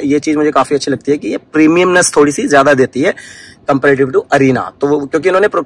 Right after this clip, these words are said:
बनाया ये product इसके लिए था। तो आप ये देख सकते हो उसके buttons जो हैं वो काफ़ी, अ, अच्छे से लगते हैं, यूनिक से लगते हैं, प्यारे से।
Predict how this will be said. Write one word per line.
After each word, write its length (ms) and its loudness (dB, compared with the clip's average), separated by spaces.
बनाया 320 2
ये 200 4
product 320 0
इसके 220 -6
लिए 120 -4
था। 120 0
तो 60 0
आप 100 0
ये 60 2
देख 160 -2
सकते 420 -8
हो 20 2
उसके 180 -2
buttons 760 -2
जो 140 2
हैं 120 0
वो 100 -2
काफ़ी, 460 0
अ, 140 -4
अच्छे 460 -2
से 100 0
लगते 240 -2
हैं, 140 0
यूनिक 280 0
से 140 2
लगते 240 -4
हैं, 60 -8
प्यारे 220 -2
से। 180 -2